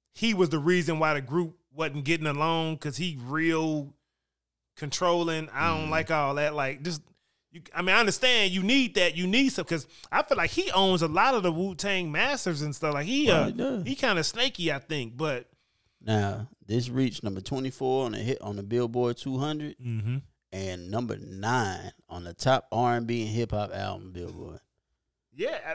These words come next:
Speaker 1: Poppy be coming with it. Like, he,
Speaker 2: Man.
Speaker 1: and, like, I don't, and I don't listen to him for rapping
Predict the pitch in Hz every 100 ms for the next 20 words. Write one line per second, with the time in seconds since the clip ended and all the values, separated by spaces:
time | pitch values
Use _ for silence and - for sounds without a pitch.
0 | - _ _ _ _ _ _ _ _ 135
1 | 139 226 320 269 254 214 277 269 262 302
2 | 226 190 175 285 - - - - 233 220
3 | - 214 302 262 - 196 247 269 220 262
4 | 254 214 240 220 - 139 135 185 226 226
5 | 220